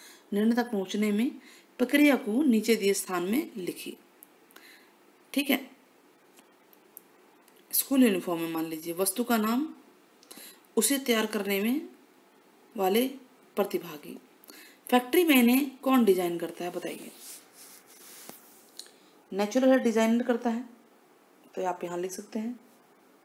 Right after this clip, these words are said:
तो designer ने किया design। Cutting कौन करेगा?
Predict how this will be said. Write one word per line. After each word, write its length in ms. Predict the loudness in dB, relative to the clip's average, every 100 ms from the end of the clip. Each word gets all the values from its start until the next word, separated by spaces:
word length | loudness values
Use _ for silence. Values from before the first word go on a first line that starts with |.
| _ _ _ _ _ _ _ _ _ _ _ _ _ -20 _ -12
तो 80 | -6
designer 520 | -4 0 2 4 4
ने 160 | 2 2
किया 280 | -2 -4 -4
design। 600 | -6 -8 -10 -12 -16 -20 -20 -20 -20 _ -20 -20 _ _ _ _ _ _ _ _ _ _ _ -20 -20 -20 _
Cutting 320 | -2 2 2 4
कौन 200 | 2 2
करेगा? 380 | -2 -4 -8